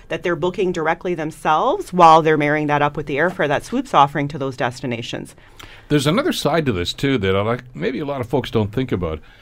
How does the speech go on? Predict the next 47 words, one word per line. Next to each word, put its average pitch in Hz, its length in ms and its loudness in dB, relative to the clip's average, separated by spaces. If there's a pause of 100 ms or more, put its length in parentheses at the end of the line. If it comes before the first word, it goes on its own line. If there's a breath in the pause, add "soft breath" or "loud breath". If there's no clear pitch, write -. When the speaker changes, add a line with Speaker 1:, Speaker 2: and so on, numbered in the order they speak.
(240 loud breath)
Speaker 2:
But 123 220 2
with 175 280 2
this 190 140 0
success, 123 520 -2
and 107 180 -6
still, 117 400 -4
I 113 80 -2
guess, 104 160 -4
focusing 117 420 -4
on 98 100 -2
the 85 60 -6
passenger 104 480 -4
traffic, 90 420 -4 (440 loud breath)
uh, 120 340 2
there 127 160 -2
are 135 40 2
a 131 40 0
number 196 200 0
of 165 40 0
other 160 160 -2
businesses 135 540 -2
that 101 160 -4
are 98 160 -4
popping 110 400 -4
up 98 160 -8
as 95 80 -8
partners 95 520 -6
here. 87 280 -8
Uh, 101 200 -2
I 113 100 -4
mean, 110 240 0
that 117 140 -6
you, 120 160 -4 (100)
you 127 100 -2
need 120 240 -2
more 123 160 -2
transportation 123 720 -4
options, 90 380 -6
for 117 80 -4
instance, 92 280 -8
people 117 280 -6
coming 113 240 -2
and 104 100 -2
going 107 240 -2
from 104 140 -8
the 104 120 -2
airport. 120 400 -2